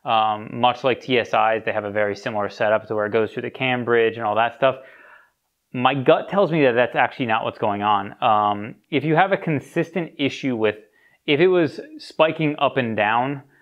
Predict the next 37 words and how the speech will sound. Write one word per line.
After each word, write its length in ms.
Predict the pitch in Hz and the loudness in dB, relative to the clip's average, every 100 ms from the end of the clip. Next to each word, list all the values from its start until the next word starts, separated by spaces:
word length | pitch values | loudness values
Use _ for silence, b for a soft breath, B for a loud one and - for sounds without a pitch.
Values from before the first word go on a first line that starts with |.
| b - | b -6
um, 420 | 120 113 101 101 - | 0 2 0 -2 -6
with, 280 | 117 110 - - _ _ | 0 0 0 -20 _ _
with 300 | 120 117 110 - - | -2 0 0 -4 -6
oil 180 | 127 117 | 2 2
pressure 360 | 127 117 127 110 | 2 -2 0 -2
that 100 | 117 | -2
was 100 | 107 | -6
sporadic 540 | - 113 107 110 107 | -4 0 2 2 -2
in 200 | 110 104 | -6 -2
that 260 | 107 - 143 | -2 -2 -2
way, 320 | 139 139 139 b b b | 0 0 -4 b b b
I 80 | 131 | 0
would 160 | 123 120 | 0 2
say 140 | 117 | -2
it's 100 | 110 | -2
very 240 | 117 120 110 | 0 0 0
possible 480 | - 135 127 127 | 2 2 2 -2
that 120 | 110 127 | -2 -4
you 120 | 113 | -6
could 280 | - 131 127 | 0 0 0
have 400 | 117 107 104 95 b b b - | 0 0 0 -4 b b b -8
something 180 | 127 123 | -4 -2
getting 200 | 107 101 | -2 -4
clogged 380 | - 110 110 - | 2 2 2 -4
somewhere 200 | 120 117 | -2 0
along 240 | 113 113 | 0 -2
the 80 | 110 | 0
way 140 | 107 | 0
in 80 | 104 | -2
the 80 | 101 | -6
system, 340 | 131 120 123 | -6 -4 -4
and 80 | 104 | -2
that's 180 | 104 - | -2 0
why 200 | 110 101 | 0 0
it's 160 | 98 | -4
sporadically 760 | - - 113 107 107 104 110 101 | -12 -2 0 2 0 -2 -4 -4
going, 440 | 110 104 98 98 | -4 -4 -4 -8